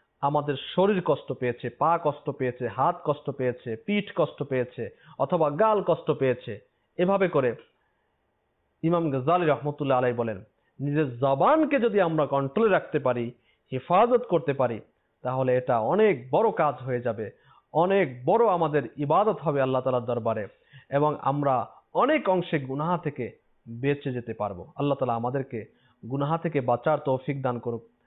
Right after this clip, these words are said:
আল্লাহ তাআলা আমাদেরকে আমাদের জবানের হেফাজত করার তৌফিক দান করুক। এবং সিদ্দিক আকবর রাদিয়াল্লাহু তাআলা আনহু, এনার উক্তিসমূহ থেকে আমাদেরকে, আহ, বোঝার তৌফিক দান করুক এবং আমল করার তৌফিক দান করুক।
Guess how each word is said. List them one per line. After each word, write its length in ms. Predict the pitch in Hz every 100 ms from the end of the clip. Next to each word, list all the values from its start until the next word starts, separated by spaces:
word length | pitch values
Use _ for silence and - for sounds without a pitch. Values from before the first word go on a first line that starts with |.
| _
আল্লাহ 280 | - 151 147
তাআলা 360 | 135 120 120 110
আমাদেরকে 520 | 113 139 170 165 117 - _ _ _ _ _ _ _ -
আমাদের 340 | 139 143 143
জবানের 480 | 123 135 156 180 160
হেফাজত 500 | 139 139 190 220 208 196
করার 120 | 151
তৌফিক 360 | 143 131 139
দান 180 | 131 123
করুক। 300 | 117 117 107 _ _ _ _ _ _ _
এবং 280 | 147 147 139 -
সিদ্দিক 300 | 170 160 160
আকবর 360 | 143 139 165 160
রাদিয়াল্লাহু 540 | 151 151 139 147 151
তাআলা 160 | 147 127
আনহু, 380 | 127 127 127 - _ _ -
এনার 160 | 143 -
উক্তিসমূহ 640 | 185 180 - 190 170 160 147
থেকে 240 | 139 147
আমাদেরকে, 600 | 131 147 185 180 151 110 - _ _ _ -
আহ, 540 | 120 113 110 - -
বোঝার 360 | 143 175 208 185 160
তৌফিক 360 | 143 - 135
দান 180 | 131 123
করুক 300 | 113 117 113 - _ _
এবং 260 | - 127 127 -
আমল 340 | 127 139 143
করার 200 | 135 123
তৌফিক 400 | 127 120 - 113
দান 180 | 110 107
করুক। 280 | 113 104